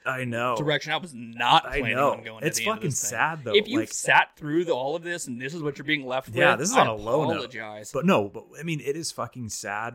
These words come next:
Speaker 2: It
Speaker 1: but,
Speaker 2: is.
Speaker 1: like,
Speaker 2: It really is,
Speaker 1: it's,
Speaker 2: yeah.
Speaker 1: it's not about us. That's the thing.
Speaker 2: No.
Speaker 1: Is
Speaker 2: It's
Speaker 1: if
Speaker 2: about
Speaker 1: it, if it were up to us, we'd go wrestle every night and
Speaker 2: Yeah.
Speaker 1: still do it. And,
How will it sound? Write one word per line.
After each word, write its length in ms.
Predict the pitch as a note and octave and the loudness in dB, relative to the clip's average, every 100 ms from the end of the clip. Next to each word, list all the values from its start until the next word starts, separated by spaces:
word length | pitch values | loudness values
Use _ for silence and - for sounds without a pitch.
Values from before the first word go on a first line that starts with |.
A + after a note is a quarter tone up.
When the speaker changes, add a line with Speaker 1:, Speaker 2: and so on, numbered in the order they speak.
| A2+ | -4
Speaker 2:
It 20 | |
Speaker 1:
but, 120 | E3 | 0
Speaker 2:
is. 100 | C#3+ | 2
Speaker 1:
like, 220 | A2+ G#2+ A#2+ | 0 -4 -8
Speaker 2:
It 140 | A#2+ | -12
really 260 | A2+ F2 F#2 | -12 -14 -6
is, 60 | |
Speaker 1:
it's, 300 | A#2+ A#2+ - C#2 - | -6 -4 -8 -8 -8
Speaker 2:
yeah. 60 | |
Speaker 1:
it's 160 | A#2+ B2 | -8 -6
not 160 | A2 | -6
about 220 | G#2 F#2+ - | -6 -8 -12
us. 280 | - - - _ - | -12 -16 -16 _ -4
That's 240 | A2+ - | -4 -4
the 100 | G#2+ | -12
thing. 240 | - A2 A#2 | -12 -14 -8
Speaker 2:
No. 220 | C#4 - | -8 -6
Speaker 1:
Is 480 | A2 G#2 G2+ G2 - _ _ | -6 -6 -6 -8 -12 _ _
Speaker 2:
It's 100 | - | -6
Speaker 1:
if 60 | A#2+ | -2
Speaker 2:
about 140 | A3 - | 0 -2
Speaker 1:
it, 40 | _ - | _ -8
if 100 | C#3 | -2
it 40 | |
were 140 | F#3 F3+ | 2 2
up 80 | F3 | 2
to 120 | E3+ | -4
us, 160 | E3 E3 | -4 -6
we'd 160 | D#3 | -6
go 260 | E3 D#3+ D3 | -4 -4 -6
wrestle 380 | C3+ D3 C#3+ C#3+ | -8 -8 -6 -8
every 160 | C3+ | -6
night 260 | C3 C#3+ G#2 _ | -4 -4 -6 _
and 100 | C3+ | -10
Speaker 2:
Yeah. 60 | C3+ | -8
Speaker 1:
still 220 | G2 D#3 | -4 -2
do 120 | C3 | -2
it. 140 | B2 B2 | -4 -6
And, 320 | B2+ A#2+ | -8 -8